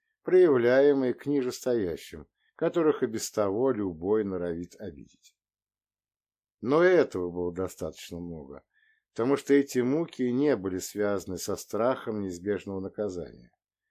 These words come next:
Его Петр Басманов принял бы даже с облегчением, ибо оно означало бы, что, претерпев физические страдания,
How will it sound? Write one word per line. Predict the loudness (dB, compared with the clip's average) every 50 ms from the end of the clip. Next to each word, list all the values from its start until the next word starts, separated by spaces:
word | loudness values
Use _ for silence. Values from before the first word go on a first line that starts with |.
| _ _ _ _ _ -6
Его | 0 6 6 6 6 6 6 4 4
Петр | 4 2 2 0 2 2 0 2
Басманов | 2 2 0 0 -2 -4 -2 -2 -2 -2 -4 -6 -6 _
принял | -4 -2 -2 0 -2 -4
бы | -2 -4 -2
даже | 0 0 0 0 -2 -4
с | -6 -6
облегчением, | -8 -6 -2 -4 -4 -4 -6 -12 -10 -10 -10 -10 -10 -20 -20 _ _ _ _ _ _ _ _ _ _ _ _ _ _ _ _ _
ибо | -4 0 6 8 8 8
оно | 8 8 6 4 4
означало | 4 4 2 0 0 0 0 2 4 4 4 4 4 2
бы, | 2 0
что, | -4 -4 -2 -2 -2 -2
претерпев | -2 -2 -4 -4 -2 2 2 2 2 2 0 0 2 2 2 2
физические | 0 -8 -10 -8 -8 -8 -10 -8 -10 -12 -10 -10 -12 -12 -12
страдания, | -12 -10 -8 -6 -6 -6 -4 -2 -2 0 0 0 -2 -2 -4 -4 -6